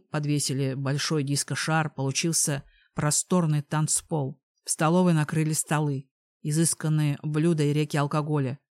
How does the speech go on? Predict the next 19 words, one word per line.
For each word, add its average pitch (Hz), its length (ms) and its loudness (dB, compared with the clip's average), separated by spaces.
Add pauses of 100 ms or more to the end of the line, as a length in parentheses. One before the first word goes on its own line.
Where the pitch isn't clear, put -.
Особенно 156 560 2
много 156 320 2
шампанского. 143 720 0
Мы 147 260 2
же 135 180 -2
отмечаем 143 640 0
долбанное 143 560 2
слияние. 151 880 2 (680)
Вообще-то 185 420 0
это 175 180 2
сейчас 170 480 0
малоинтересная 165 840 2
для 139 120 0
меня 139 220 2
тема. 135 400 -2 (540)
Я 143 220 2
здесь 156 260 2
ради 156 380 0
Леси, 156 580 0